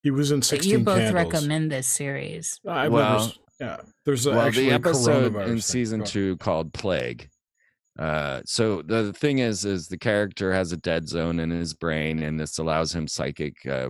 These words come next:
Speaker 3: premonitions. And so he goes into this high school, and he has a premonition that they're all gonna get sick. He sees them in masks and on ventilators, and the kids dying and all of this. And it's all starts with this little girl blowing bubbles on everyone,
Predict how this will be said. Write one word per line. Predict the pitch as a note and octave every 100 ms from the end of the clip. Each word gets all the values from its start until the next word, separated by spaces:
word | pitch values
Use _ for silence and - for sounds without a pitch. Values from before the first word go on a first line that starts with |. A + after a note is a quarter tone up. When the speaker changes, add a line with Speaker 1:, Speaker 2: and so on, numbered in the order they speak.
| -
Speaker 3:
premonitions. | F#2+ E2 D#2+ D#2 - C#2+ B1 C#2+ -
And | C#2 C#2
so | - D#2+
he | D#2+
goes | F#2+ F#2+
into | F#2 F2+
this | D#2+ E2
high | E2+ E2+
school, | D#2+ - E2 D#2+ D#2+
and | D2+
he | D2 D2 D2+ D2+ - - _ _ _
has | F2 D#2+
a |
premonition | - G#2 F#2+ F2+ F2 E2+ F2+ E2+
that | E2+ -
they're | D2+ D2+
all | D#2+ E2
gonna | D#2+ D#2+
get | D#2 C#2+
sick. | - - C#2+ C2+
He | D2
sees | C#2+ - D#2+ C#2+
them | D#2+ D#2+
in | D#2 D#2+
masks | D2+ C#2 D2+ - -
and | D2+ D2
on | D#2+ D2+
ventilators, | D2+ E2 C#2 D2+ D2 C#2 D2+ D2 D2
and | D2
the | D2+
kids | - D#2+ C#2
dying | - D#2 D#2 D2 D2 D2+
and |
all | D#2 D#2 D#2
of |
this. | D2 C#2+ D2 - _ - _ -
And | F2
it's | D#2+
all | G2+ F#2
starts | - - F#2+ F2 -
with | D#2+
this | D#2+ D2
little | D#2+ E2
girl | D2+ D#2+ D#2+
blowing | D2+ D#2+ D2 D2
bubbles | F#2+ F#2+ F#2 D#2+ D2+
on | C#2+ C#2+
everyone, | C#2 C#2+ D2 C#2+ C2+